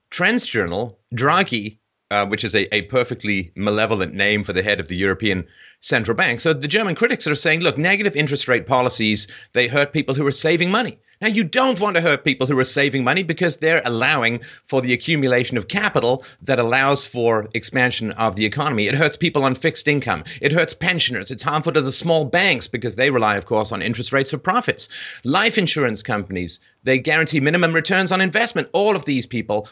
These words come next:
are being royally flogged by these negative interest rates. And Draghi said, "We have a mandate to preserve price stability for the whole of the Eurozone,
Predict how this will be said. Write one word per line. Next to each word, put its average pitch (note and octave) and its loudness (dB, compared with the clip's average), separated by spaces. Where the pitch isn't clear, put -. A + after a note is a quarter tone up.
are C3 4
being B2+ 0
royally D#3 2
flogged C3+ -2
by B2+ 4
these B2 0
negative A#2 2
interest C#3+ 0
rates. E2 -2
And C#3+ 0
Draghi F3 0
said, G#2+ 0
"We D3 0
have D3 0
a B2 2
mandate G3 0
to E3 -10
preserve C#3+ -2
price C#3 2
stability B2 -2
for G#2+ -12
the G2 -4
whole C3 2
of - -4
the D3 -4
Eurozone, A2+ 2